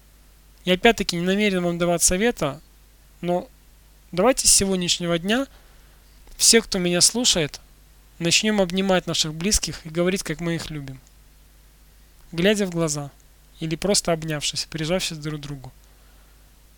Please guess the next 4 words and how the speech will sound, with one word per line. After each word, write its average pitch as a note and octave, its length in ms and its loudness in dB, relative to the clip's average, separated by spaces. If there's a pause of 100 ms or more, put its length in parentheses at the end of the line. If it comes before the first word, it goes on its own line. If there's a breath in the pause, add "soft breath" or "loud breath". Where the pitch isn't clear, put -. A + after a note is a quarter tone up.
(180)
Вы E3+ 180 0
испытаете G3+ 760 2 (1500)
потрясающее F#3 760 2
чувство - 480 -10